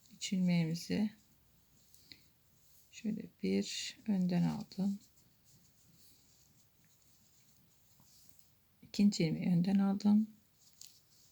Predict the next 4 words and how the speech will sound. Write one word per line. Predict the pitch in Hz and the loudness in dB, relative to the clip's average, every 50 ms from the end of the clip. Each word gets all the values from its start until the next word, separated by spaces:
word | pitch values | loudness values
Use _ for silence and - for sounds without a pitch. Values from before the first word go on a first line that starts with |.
| _ _ _ _ _ _ _ _ _ _ _ _ _ _ _ _ _ _ _ _ _ _ _ _ _ _ _ _ _ _ _ _ _ - | _ _ _ _ _ _ _ _ _ _ _ _ _ _ _ _ _ _ _ _ _ _ _ _ _ _ _ _ _ _ _ _ _ -20
Üçüncü | - - - 185 170 170 175 - 202 | -14 -6 -2 0 2 2 0 0 0
ilmeğimi | 190 180 175 165 165 165 160 170 175 202 226 226 220 - _ _ _ _ _ _ - _ _ _ _ _ _ - - - - - - - - - - - - - - - - - - - | 2 2 4 4 2 2 0 2 2 2 2 0 -2 -6 _ _ _ _ _ _ -20 _ _ _ _ _ _ -20 -20 -20 -20 -20 -18 -14 -12 -12 -12 -12 -16 -20 -20 -20 -20 -14 -8 -4
önden | 170 170 165 170 170 165 - | -4 -2 -2 -2 -2 -2 -2
aldım. | - - - - - - | -2 -4 -8 -10 -12 -12